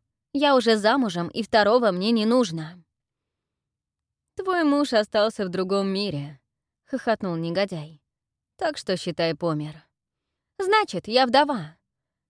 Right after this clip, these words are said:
выпятила я грудь. "И у меня траур. Вы не можете выдать меня замуж, пока я не оплакала погибшего супруга". И тут я увидела, что в глазах этого что-то мелькнуло.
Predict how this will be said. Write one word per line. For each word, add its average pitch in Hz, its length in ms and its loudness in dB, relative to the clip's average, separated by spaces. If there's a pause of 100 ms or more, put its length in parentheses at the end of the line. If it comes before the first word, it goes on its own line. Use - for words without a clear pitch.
(140)
выпятила 185 540 -4
я 170 140 -2
грудь. 185 440 -12 (500)
"И 311 120 2
у 277 60 6
меня 220 280 0
траур. 208 560 -2 (600)
Вы 349 160 2
не 294 120 4
можете 262 440 0
выдать 208 280 0
меня 208 240 0
замуж, 202 400 -4
пока 208 220 0
я 208 180 0
не 190 100 0
оплакала 190 540 -2
погибшего 185 580 -4
супруга". 165 720 -6 (960)
И 311 80 0
тут 285 200 -4
я 226 180 2
увидела, 208 440 -4
что 180 220 -8
в 175 60 -10
глазах 185 440 -4
этого 185 320 -8
что-то 185 320 -8
мелькнуло. 185 720 -4